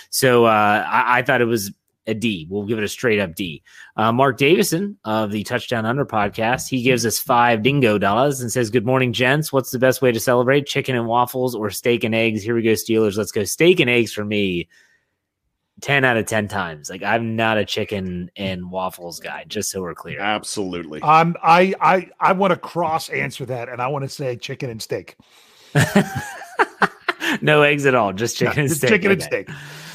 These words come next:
Speaker 1: Very good. Sean Manahan said, uh, "Two dollars Bills sold out against the run." They did. They dared
Speaker 3: Yeah.
Speaker 1: the Steelers to throw the ball, and the
Speaker 3: And,
Speaker 1: Steelers
Speaker 3: and throw
Speaker 1: struggled
Speaker 3: it
Speaker 1: with it.
Speaker 3: or, and throw it beyond the line of scrimmage. You know?
Speaker 1: Well,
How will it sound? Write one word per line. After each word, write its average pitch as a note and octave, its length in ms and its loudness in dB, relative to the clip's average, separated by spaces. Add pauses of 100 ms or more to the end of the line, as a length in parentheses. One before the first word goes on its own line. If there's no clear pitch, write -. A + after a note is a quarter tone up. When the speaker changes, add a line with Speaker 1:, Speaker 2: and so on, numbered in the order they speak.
(280)
Speaker 1:
Very A#2 260 4
good. F2 240 -2 (240)
Sean C#3+ 280 0
Manahan B2+ 360 2
said, A#2+ 260 2
uh, G#2+ 120 2
"Two C3+ 200 -2
dollars B2 320 4
Bills C3 300 2
sold C3 220 0
out B2 120 2
against C3 240 -2
the C3+ 80 -6
run." D3+ 160 -2
They C3 120 4
did. D3+ 260 2
They A2+ 160 4
dared C#3+ 480 2
Speaker 3:
Yeah. D3 40 -10
Speaker 1:
the D3+ 60 -2
Steelers C#3+ 640 0
to C#3+ 100 -4
throw A#2+ 280 -2
the A2+ 100 -2
ball, F#2 460 -4 (400)
and A2+ 600 0
the A2+ 120 -6 (100)
Speaker 3:
And, A2 100 -4 (160)
Speaker 1:
Steelers C3 160 4
Speaker 3:
and B2+ 100 6
throw B2 80 4
Speaker 1:
struggled G3+ 420 4
Speaker 3:
it E3+ 60 -8
Speaker 1:
with D#3+ 140 -10
it. G3+ 60 2
Speaker 3:
or, G3+ 200 2
and F#3+ 160 2
throw F#3+ 300 0
it D3+ 200 -10
beyond F3 340 2
the E3 40 0
line D#3+ 200 -2
of C3+ 80 -6
scrimmage. - 640 -8 (580)
You C#3+ 120 -2
know? C3 180 0
Speaker 1:
Well, C3 160 0